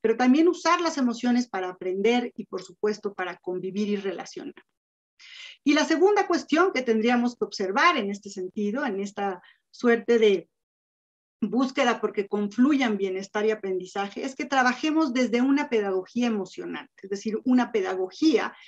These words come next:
que mueva a las emociones, que genere emociones propicias para aprender, en el entendido que las emociones,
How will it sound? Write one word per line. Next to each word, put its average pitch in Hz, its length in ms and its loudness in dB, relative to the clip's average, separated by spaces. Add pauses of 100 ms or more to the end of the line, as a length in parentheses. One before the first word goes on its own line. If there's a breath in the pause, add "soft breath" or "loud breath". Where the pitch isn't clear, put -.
(140)
que 254 160 2
mueva 311 540 8
a 233 40 2
las 208 240 -4
emociones, 214 640 -4
que 214 120 -2
genere 254 680 6
emociones 208 640 -4 (340 loud breath)
propicias 285 760 2
para 214 260 0
aprender, 196 600 -6 (640 soft breath)
en 247 140 6
el 269 120 4
entendido 285 680 6
que 269 100 -2
las 226 240 0
emociones, 226 1000 0